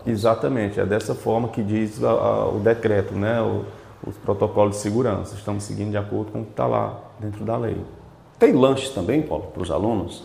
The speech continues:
Speaker 1: Temos o lanche também, né? A gente, na hora do lanche, não soltamos todos, pra que não haja, não tenha aglomeração, e aí ficamos, é, sempre observando o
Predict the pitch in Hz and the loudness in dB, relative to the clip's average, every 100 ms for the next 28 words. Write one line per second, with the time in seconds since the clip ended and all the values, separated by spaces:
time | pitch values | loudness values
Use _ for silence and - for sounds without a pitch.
0 | - 117 117 123 117 131 135 127 131 123 | -4 2 2 2 2 4 4 4 2 -2
1 | 131 135 123 98 92 104 131 117 107 107 | 0 0 0 -2 -2 0 2 0 0 -4
2 | - - 110 123 123 113 113 107 - 117 | -4 0 4 6 6 4 2 2 0 -4
3 | 120 113 113 117 110 - - 117 151 139 | 0 2 2 0 -4 -6 -2 2 2 0
4 | - 104 - - 107 101 107 107 107 107 | -4 -8 -8 -4 -4 -2 -2 0 2 2
5 | 107 107 107 104 110 104 104 104 104 104 | 2 0 -4 -4 -4 -2 -2 0 -2 -2
6 | 127 131 120 120 - 113 113 - - - | -4 -2 -2 -2 0 0 0 -6 -14 -20
7 | - - - 110 104 - 160 165 139 135 | -20 -12 -4 -4 -4 -2 -2 4 2 2
8 | - 123 117 135 143 127 117 - | 4 4 4 2 2 0 -2 -4